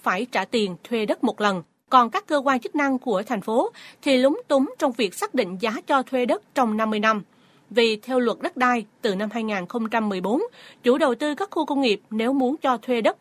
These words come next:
thu tiền một lần thì phải trả hết tiền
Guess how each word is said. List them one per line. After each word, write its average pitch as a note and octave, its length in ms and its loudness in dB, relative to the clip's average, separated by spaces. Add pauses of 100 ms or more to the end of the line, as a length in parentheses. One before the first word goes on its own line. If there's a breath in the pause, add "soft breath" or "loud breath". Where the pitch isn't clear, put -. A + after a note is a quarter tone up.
thu B3+ 200 -2
tiền G#3 220 0
một G3 140 -6
lần G#3 220 2 (320 loud breath)
thì C#4+ 180 2
phải C4 180 -2
trả A#3 200 0
hết D#4 300 -8
tiền A3 260 0